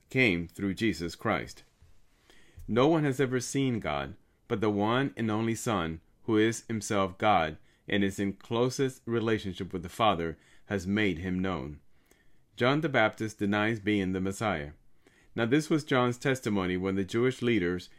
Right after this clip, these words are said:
in Jerusalem sent priests and Levites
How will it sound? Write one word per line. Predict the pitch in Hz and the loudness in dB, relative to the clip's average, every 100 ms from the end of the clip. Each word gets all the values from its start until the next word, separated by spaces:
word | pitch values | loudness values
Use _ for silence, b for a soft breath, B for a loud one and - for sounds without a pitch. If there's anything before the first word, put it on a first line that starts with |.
| b | b
in | 95 | -2
Jerusalem | 92 98 120 131 101 87 | 0 2 2 0 -2 -2
sent | 87 113 107 | -2 0 0
priests | 101 135 151 - - | 0 0 0 -4 -6
and | 120 120 | -4 0
Levites | 131 117 80 76 - | 0 0 -2 -4 -6